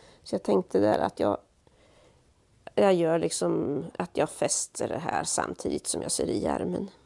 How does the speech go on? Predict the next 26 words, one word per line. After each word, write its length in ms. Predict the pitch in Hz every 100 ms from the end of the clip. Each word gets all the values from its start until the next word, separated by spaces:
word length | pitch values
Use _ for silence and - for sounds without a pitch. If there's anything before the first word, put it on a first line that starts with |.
| _ - _ _ - _ _ _ _ _ _ -
Och 100 | 175
det, 260 | 170 -
det 160 | - 170
repas 580 | 175 190 175 - 160 -
ju 40 |
egentligen 420 | 190 180 160 -
inte 380 | 165 165 - - -
sidledes, 1080 | - - 180 175 160 151 139 - 226 220 -
va? 180 | 82 175
Utan 260 | - - -
det 80 |
är 120 | 185 -
ju 80 |
bara 260 | - 180 175
neråt 520 | 175 165 - - 202
som 140 | 220 196
det 100 | 185
repar 300 | 185 - 190
sig. 140 | -
Det 120 | 214
är 80 | 208
som 240 | - 190
när 200 | 190 190
det 200 | 180 170
går 180 | 180 185
en, 160 | 185